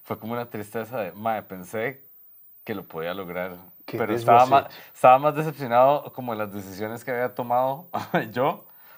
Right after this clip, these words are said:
Speaker 1: sea, no con la mae, sino como en, en general, que
Speaker 2: Pero
Speaker 1: me había
Speaker 2: ya
Speaker 1: llevado
Speaker 2: eso
Speaker 1: hasta ese
Speaker 2: fue,
Speaker 1: punto.
Speaker 2: eso fue más
Speaker 1: Ajá.
Speaker 2: retrospectiva
Speaker 1: Sí, sí, sí,
Speaker 2: que
Speaker 1: digamos.
Speaker 2: odio o
Speaker 1: Ajá, exacto.
Speaker 2: tristeza.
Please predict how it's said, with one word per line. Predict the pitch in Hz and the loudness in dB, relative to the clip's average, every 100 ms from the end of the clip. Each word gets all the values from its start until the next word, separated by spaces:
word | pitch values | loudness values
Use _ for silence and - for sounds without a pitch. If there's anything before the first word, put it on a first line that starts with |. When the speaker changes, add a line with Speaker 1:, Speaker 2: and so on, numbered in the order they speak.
| - | 6
Speaker 1:
sea, | 170 | 6
no | 147 143 | 8 4
con | 185 | 2
la | 131 | 4
mae, | 160 139 101 | 4 4 0
sino | 104 101 | -6 -4
como | - 147 101 78 - | -4 -2 -2 -4 -12
en, | 107 101 92 87 87 82 - _ - | -12 -12 -12 -14 -16 -20 -20 _ -14
en | 113 104 | -12 -10
general, | 107 104 98 127 147 | -10 -2 4 4 8
que | |
Speaker 2:
Pero | 170 | 10
Speaker 1:
me | 175 | 10
había | |
Speaker 2:
ya | 139 | 10
Speaker 1:
llevado | 147 139 | 8 8
Speaker 2:
eso | 156 | 6
Speaker 1:
hasta | 175 | 2
ese | - | 2
Speaker 2:
fue, | 160 175 | 4 2
Speaker 1:
punto. | - 190 - | -2 -10 -8
Speaker 2:
eso | 127 143 | -4 0
fue | 160 | 0
más | 151 | 4
Speaker 1:
Ajá. | 151 | 6
Speaker 2:
retrospectiva | 165 165 - 127 - - 143 127 | 8 4 2 -4 -2 0 4 6
Speaker 1:
Sí, | 196 190 | 6 4
sí, | 196 | 0
sí, | 190 | 2
Speaker 2:
que | 180 | 8
Speaker 1:
digamos. | 110 120 170 | 8 12 12
Speaker 2:
odio | 147 107 92 | 12 8 2
o | 90 95 98 95 | 2 4 4 4
Speaker 1:
Ajá, | 123 | 4
exacto. | 104 143 - | 2 2 4
Speaker 2:
tristeza. | 135 101 82 | 4 4 -6